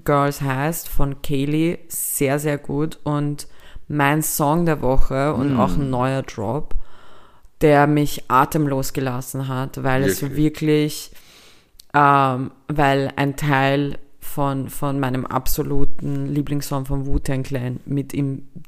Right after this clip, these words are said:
Speaker 1: drin ist in diesem Song, ist The Art of War
Speaker 2: Mm.
Speaker 1: von Lou and Wu-Tang Clan.
Speaker 2: Mm.
Speaker 1: Und deswegen unbedingt,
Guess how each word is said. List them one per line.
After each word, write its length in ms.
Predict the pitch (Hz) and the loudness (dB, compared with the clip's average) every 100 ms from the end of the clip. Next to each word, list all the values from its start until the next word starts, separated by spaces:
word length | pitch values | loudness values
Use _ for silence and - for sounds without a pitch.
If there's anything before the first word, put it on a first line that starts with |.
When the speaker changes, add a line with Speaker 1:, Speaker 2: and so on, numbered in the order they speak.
| - | -6
Speaker 1:
drin 300 | - 147 147 | -2 0 0
ist 220 | 139 135 120 | 0 -4 -4
in 100 | 131 | -4
diesem 220 | 131 135 | -6 -6
Song, 380 | - 131 139 151 - - - - - | -4 -4 -4 -8 -14 -20 -20 -20 -8
ist 220 | 151 - | -6 -2
The 60 | 147 | -2
Art 340 | 123 143 151 | 0 0 0
of 140 | 143 | 2
War 540 | 135 131 131 139 180 220 - - - | 4 6 4 0 -2 -6 -14 -16 -6
Speaker 2:
Mm. 200 | 110 107 | 0 4
Speaker 1:
von 280 | 147 147 143 147 | 4 4 -2 -6
Lou 480 | 147 156 160 170 - - | -2 0 2 0 -2 -4
and 220 | 143 135 | -4 -2
Wu-Tang 440 | 139 131 135 123 | -2 -2 -2 -2
Clan. 440 | - 120 113 123 156 - - | -2 -4 -2 -4 -6 -10 -8
Speaker 2:
Mm. 600 | 120 151 147 95 76 73 101 - - - | -6 -6 -6 -8 -10 -12 -14 -12 -12 -10
Speaker 1:
Und 840 | - 147 143 139 135 139 135 - - - | -4 0 0 0 -2 -6 -10 -14 -12 -8
deswegen 460 | 147 143 139 139 147 | -6 -6 -6 -6 -6
unbedingt, 500 | 156 147 139 139 - | -4 -2 -2 -6 -8